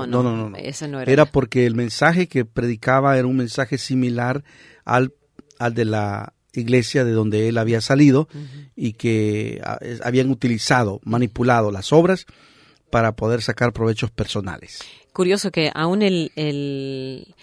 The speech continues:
Speaker 2: eh, ladrón que murió al lado de Jesús mostró evidencias de su fe cuando él, eh, él reprendió al, al otro ladrón
Speaker 1: Sí.
Speaker 2: diciendo, o sea, most-, eh, él mostró de que realmente creyó en Jesús
Speaker 1: Sí.
Speaker 2: porque él reprendió al otro.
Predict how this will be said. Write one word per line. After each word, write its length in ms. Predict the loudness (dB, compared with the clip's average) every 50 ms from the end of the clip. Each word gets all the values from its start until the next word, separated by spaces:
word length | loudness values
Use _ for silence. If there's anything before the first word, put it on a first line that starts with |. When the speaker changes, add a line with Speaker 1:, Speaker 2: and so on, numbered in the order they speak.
| -20 -20 -20 _ _ _ -20 _ _ _ _
Speaker 2:
eh, 560 | -8 -6 -4 -4 -4 -6 -6 -6 -8 -10 -10 -12 -16 -20 -20 _ _ _ _ _ _ _ -20 _ _ _ _ _ -20 _ _ -20 _ _
ladrón 600 | -4 -2 0 -2 0 0 0 0 2 0 0 -2
que 440 | -2 0 0 2 2 0 0 -2 -2
murió 320 | -2 -4 -2 0 0 0
al 100 | 0 0
lado 220 | 0 0 0 0 -2
de 100 | -4 -4
Jesús 480 | -6 -6 -6 -4 -2 -2 -4 -4 -4
mostró 560 | -4 -4 -4 -4 -4 -6 -2 -2 0 0 0
evidencias 600 | 0 -2 -2 -2 -2 -2 -2 -2 -2 -2 -4 -4 -2
de 100 | -4 -4
su 160 | -4 -4 -6
fe 220 | -4 -2 -4 -4
cuando 260 | -2 -4 -4 -2 0 0
él, 240 | 0 0 0 -2 -6 -12 -20 -20 -20 -20 -20 _
eh, 440 | -8 -6 -4 -2 -2 -2 -4 -6 -6 -8
él 280 | -10 -10 -10 -12 -12 -10
reprendió 880 | -4 -4 -4 -4 -4 -6 -4 -4 -2 -4 -4 -6 -4 -2 0 0 0 0
al, 180 | -2 -2 -4 -6
al 180 | -6 -2 0 0
otro 300 | -2 0 -2 -4 -4 -2
ladrón 420 | -2 -2 -2 -2 -2 -2 -2 -2
Speaker 1:
Sí. 40 | -4 -4
Speaker 2:
diciendo, 640 | -4 -4 -2 -2 -2 -2 -2 -2 -2 -2 -2 -2
o 100 | -4 -4
sea, 160 | -2 -2 -2 0
most-, 360 | 0 -2 -2 -4 -8 -10 -6 -4
eh, 100 | -4 0
él 200 | 0 0 0 0
mostró 640 | 0 0 0 0 -2 -6 -4 _ 2 2 2 2 2 -2
de 200 | -2 -2 -2 -2
que 160 | 0 -4 -4
realmente 540 | -2 -2 -2 -2 -2 -2 -4 -4 -6 -8 -8
creyó 340 | -4 -4 -4 -2 -2 -4
en 80 | -4 -4
Jesús 340 | -6 -8 -6 -4 -4 -2 0
Speaker 1:
Sí. 140 | 0 -2 -2 -2
Speaker 2:
porque 420 | -2 -4 -4 -2 -4 -2 -2 -2
él 160 | -2 -4 -6
reprendió 460 | -6 -8 -8 -8 -8 -8 -6 -2 -2 0
al 80 | 0
otro. 320 | 0 0 0 -2 -6 -8